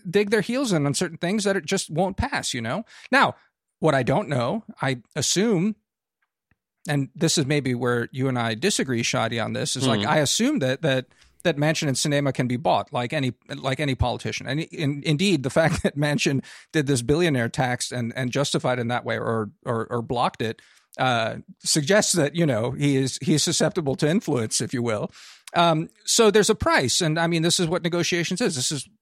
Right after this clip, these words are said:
Speaker 1: you know, how the sausage is made or whatever the, the metaphor is. But, but, um, you know, looking at the news
Speaker 2: <laughs>
Speaker 1: today, they're, they're, they're huddling with Sinema and, uh,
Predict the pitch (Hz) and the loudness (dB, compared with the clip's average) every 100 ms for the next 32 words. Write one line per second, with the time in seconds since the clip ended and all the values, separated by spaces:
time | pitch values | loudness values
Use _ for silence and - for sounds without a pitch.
0 | - 156 113 143 139 147 156 143 131 123 | -6 -2 0 0 0 0 -2 -2 -2 0
1 | 131 131 120 117 131 123 107 110 - 117 | 0 0 -2 -2 0 0 -2 -6 -10 -10
2 | 110 107 113 107 - _ _ 190 139 123 | -8 -8 -10 -10 -16 _ _ -10 -6 -4
3 | - 110 113 117 131 143 160 - - - | -6 -10 -8 -6 -4 -4 -4 -8 -20 -20
4 | _ 170 165 160 151 143 - _ _ _ | _ 2 4 4 2 0 -4 _ _ _
5 | _ _ _ 233 240 156 214 262 214 185 | _ _ _ 2 4 4 2 2 2 4
6 | 180 220 - - 190 180 220 233 214 175 | 4 4 2 2 2 4 2 2 0 0
7 | 180 175 170 165 165 156 - 190 202 190 | 0 2 2 2 0 0 2 2 2 2
8 | 165 - 175 170 180 175 127 147 143 139 | 0 0 -2 0 2 2 2 -2 0 0
9 | 135 127 120 | 0 0 -2